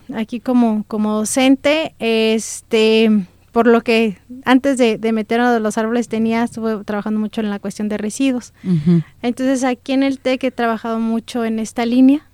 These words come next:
Speaker 1: en la cuestión de, del manejo de residuos, del tratamiento y del aprovechamiento que, que se les puede dar, ¿no?
Speaker 2: Ok.
Speaker 1: Es lo que me ha tocado impartir más aquí, la parte de desarrollo sustentable, que creo que es una de las materias, este,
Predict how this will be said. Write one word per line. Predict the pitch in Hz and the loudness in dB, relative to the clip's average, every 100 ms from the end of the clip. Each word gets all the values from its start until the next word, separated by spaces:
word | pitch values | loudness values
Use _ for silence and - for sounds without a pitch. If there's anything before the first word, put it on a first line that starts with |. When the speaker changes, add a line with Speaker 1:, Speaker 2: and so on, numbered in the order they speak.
| - - | -20 -8
Speaker 1:
en | 226 | -4
la | 220 | -4
cuestión | 214 208 208 - 214 | -6 -8 -8 -6 -6
de, | 220 208 202 208 | -2 -2 -4 -6
del | 208 | -4
manejo | 214 208 220 240 | -2 -2 -4 -4
de | 214 | -4
residuos, | 214 - 254 247 240 | -6 -2 0 0 -2
del | 202 | -4
tratamiento | 196 196 202 214 214 226 | -6 -6 -6 -4 -4 -4
y | |
del | 220 202 | -4 -4
aprovechamiento | - 180 185 214 196 185 208 - | -6 -8 -8 -8 -8 -8 -10 -10
que, | 175 202 - - | -10 -10 -16 -10
que | 208 | -10
se | - 196 | -8 -8
les | 202 - | -8 -8
puede | 208 202 | -6 -4
dar, | 190 185 190 | -4 -4 -6
¿no? | 214 - - - 165 | -8 -10 -18 -12 -10
Speaker 2:
Ok. | 156 160 | -8 -2
Speaker 1:
Es | 226 220 | -2 -2
lo | 233 220 | -4 -4
que | 214 | -4
me | 214 | -4
ha | 208 | -6
tocado | 214 - 208 | -8 -6 -6
impartir | 208 208 202 220 208 | -4 -6 -8 -8 -6
más | 202 | -6
aquí, | 208 - 269 269 269 262 - | -6 -2 2 2 2 -2 -4
la | 226 214 | -4 -4
parte | 208 208 220 | -6 -6 -4
de | 208 | -6
desarrollo | 214 208 208 | -4 -6 -6
sustentable, | 214 - 202 196 220 233 240 285 _ _ - _ - | -6 -8 -8 -2 2 4 2 -2 _ _ -20 _ -8
que | 220 | -8
creo | 208 220 214 | -4 -4 -4
que | 226 | -6
es | 214 | -6
una | 226 | -4
de | 226 | -2
las | 214 | -2
materias, | 202 190 208 208 208 | -4 -6 -6 -6 -6
este, | 208 - - 160 | -8 -14 -12 -12